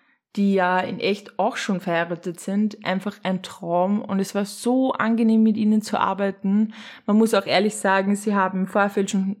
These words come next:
viele gemeinsame Shootings gemacht. Also sie hatten da schon etwas Erfahrung, aber, ach, beide auch so sympathisch und es war echt richtig cool.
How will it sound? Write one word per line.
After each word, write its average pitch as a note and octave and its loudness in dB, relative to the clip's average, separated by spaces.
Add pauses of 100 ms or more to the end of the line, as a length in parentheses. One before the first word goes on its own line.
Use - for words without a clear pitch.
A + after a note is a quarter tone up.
viele B3+ 2
gemeinsame A3+ 0
Shootings A3+ -2
gemacht. G#3+ -2 (420)
Also G3 -6
sie F#3+ -6
hatten G3+ -2
da G3 0
schon G3+ -4
etwas F#3+ -8
Erfahrung, F#3 0
aber, F3 -4 (460)
ach, G3 -4 (100)
beide G#3 2
auch G#3 2
so - -2
sympathisch G#3 0
und F#3+ -2
es G3+ -4
war F3+ 0
echt - -6
richtig - -4
cool. F3 -2